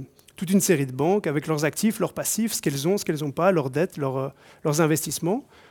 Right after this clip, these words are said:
Vous voyez les, les dettes qu'elles ont entre elles, leur marché interbancaire, les dettes qu'elles ont vers l'extérieur. Donc ici, ce qu'on fait, c'est qu'on représente,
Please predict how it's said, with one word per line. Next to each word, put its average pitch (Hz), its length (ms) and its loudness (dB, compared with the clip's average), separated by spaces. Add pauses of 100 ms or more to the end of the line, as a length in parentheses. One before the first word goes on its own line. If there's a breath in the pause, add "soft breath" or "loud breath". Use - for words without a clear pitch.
(120 soft breath)
Vous 156 80 -4
voyez 190 420 6
les, 156 280 0
les 160 120 2
dettes 208 220 8
qu'elles 165 260 2
ont 160 100 2
entre 139 200 -2
elles, 247 240 0
leur 151 160 -2
marché 160 240 -2
interbancaire, 160 640 -2
les 160 100 0
dettes 226 240 4
qu'elles 175 240 0
ont 185 80 4
vers 156 140 0
l'extérieur. 185 340 -2
Donc 180 160 -2
ici, 196 220 -2
ce - 100 -2
qu'on 175 160 -2
fait, 214 220 0
c'est 202 100 -4
qu'on 170 140 -2
représente, 196 580 0